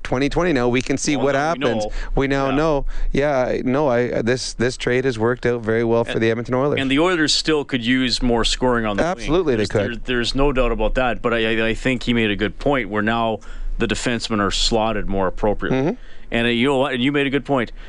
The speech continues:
Speaker 2: Everybody's talking about, well, should the Oilers try to get Kevin Shattenkirk? Rob made a great point to me during the game,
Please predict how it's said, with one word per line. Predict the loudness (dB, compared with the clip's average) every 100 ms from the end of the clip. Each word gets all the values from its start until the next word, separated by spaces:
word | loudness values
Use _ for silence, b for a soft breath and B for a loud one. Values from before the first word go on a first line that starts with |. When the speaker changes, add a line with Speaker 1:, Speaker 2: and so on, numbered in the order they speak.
| B
Speaker 2:
Everybody's | -4 0 0 0
talking | -2 -2 -2
about, | 0 0 0 0
well, | 0
should | 0 -2
the | 2
Oilers | 2 2 -2
try | -2
to | 0
get | 0 0
Kevin | 0 0
Shattenkirk? | 0 0 -2 -2 -2 -2
Rob | 0 0 0 -2
made | -2
a | -2
great | -2 -2 -2
point | -2 -2 -2
to | 0
me | 0 0
during | 0 0 0
the | -2
game, | -2 0 0